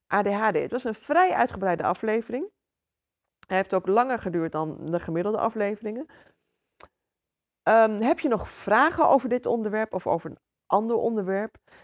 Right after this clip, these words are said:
Eh, mail ze me via jorna at yourjoy punt N L, dat is J O R J O Y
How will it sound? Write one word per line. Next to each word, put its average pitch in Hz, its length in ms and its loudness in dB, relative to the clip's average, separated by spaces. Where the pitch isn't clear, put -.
Eh, 175 280 -2
mail 208 340 2
ze 240 120 -8
me 190 100 -2
via 185 300 -2
jorna 190 500 0
at 170 180 -4
yourjoy 175 580 0
punt 247 240 -4
N 190 180 -4
L, 220 120 -6
dat - 140 -10
is 165 100 -8
J 175 260 -2
O 156 140 -2
R 170 220 -4
J 160 300 -2
O 143 180 -2
Y 156 80 -6